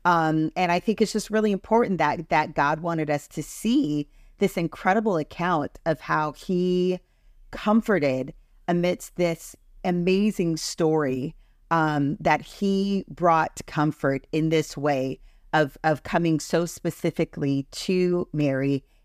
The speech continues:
and to Joseph. And so, um, Kayla, do you want to speak a little bit about why we chose, of all the things all the, the different ways that we could focus this Christmas season,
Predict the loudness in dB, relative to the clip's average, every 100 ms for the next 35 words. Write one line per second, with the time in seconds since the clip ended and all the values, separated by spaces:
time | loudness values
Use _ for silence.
0 | -4 -2 -2 -4 -4 -2 0 -2 -4 -6
1 | -8 -2 -2 -2 -8 -10 -6 -4 -4 -4
2 | 0 0 0 -4 _ _ -16 0 0 2
3 | 0 -4 -8 -2 2 4 4 2 0 -4
4 | _ -14 -4 -2 2 2 2 0 -4 -2
5 | -2 0 0 0 2 2 0 -4 -10 -2
6 | 0 0 0 -2 0 -2 -2 -4 -4 -2
7 | -2 -2 -4 -8 -2 0 2 4 4 2
8 | 0 2 2 2 2 0 -8 _ _ _
9 | 0 2 4 2 2 0 2 2 4 0
10 | 0 0 2 2 0 -2 -4 -2 -4 -2
11 | -2 -4 -4 -6 -2 -4 -2 -4 -2 -4
12 | -2 -2